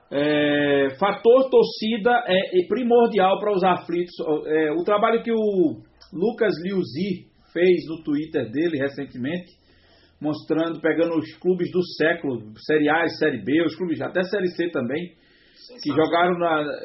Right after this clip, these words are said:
Speaker 1: é, foi sensacional o trabalho. Parabéns, Lucas, você nos ajudou bastante agora para o que a gente vai falar agora. E no trabalho que ele mostra, os na-, o Náutico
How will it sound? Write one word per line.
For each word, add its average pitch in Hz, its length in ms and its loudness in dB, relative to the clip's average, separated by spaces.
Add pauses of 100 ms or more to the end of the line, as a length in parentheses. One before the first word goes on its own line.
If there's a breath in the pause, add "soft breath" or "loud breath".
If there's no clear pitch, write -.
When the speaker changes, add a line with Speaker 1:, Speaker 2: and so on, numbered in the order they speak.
Speaker 1:
é, 123 40 -8
foi 147 180 -4
sensacional 220 680 0
o 180 40 -2
trabalho. 165 340 2
Parabéns, 175 460 2
Lucas, 180 360 2
você 165 180 -2
nos 180 160 2
ajudou 170 380 2
bastante 175 480 0
agora 165 260 2
para 175 140 4
o 170 40 0
que 165 60 -2
a 160 40 -2
gente 165 100 -4
vai 170 100 -2
falar 165 260 0
agora. 113 220 -8 (720 loud breath)
E 233 300 -2
no 269 240 2
trabalho 196 420 2
que 190 60 0
ele 175 160 2
mostra, 151 640 -4
os 190 300 -4
na-, 160 160 -2
o 214 140 0
Náutico 185 360 -2